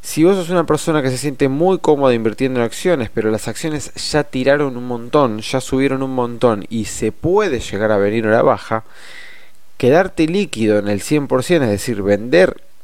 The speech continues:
liquidar la totalidad de la posición para luego quedarte con esos pesos, vamos a suponer que son pesos, no es una opción viable, porque dejar el mo-, el dinero inmovilizado siempre es una mala decisión,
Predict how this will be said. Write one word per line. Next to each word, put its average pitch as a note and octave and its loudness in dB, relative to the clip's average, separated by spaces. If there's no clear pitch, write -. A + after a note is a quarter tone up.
liquidar A#2+ 2
la A2+ -6
totalidad A2+ 2
de D3 2
la A#2 2
posición G#2+ 0
para A2+ 2
luego C3 2
quedarte C3+ 4
con B2+ 2
esos C#3+ -6
pesos, C#3 2
vamos G2 0
a G#2+ -6
suponer G2+ -4
que G2 -6
son C3 2
pesos, D3+ 0
no F3+ 4
es C#3 4
una G2+ 0
opción F#2+ -4
viable, E2 -2
porque C#3 -2
dejar E3+ 2
el F3 -2
mo-, D3+ -4
el B2+ 4
dinero D#3+ 0
inmovilizado B2+ 2
siempre E3 -2
es - -4
una A2+ -2
mala G#2+ 2
decisión, A#2 0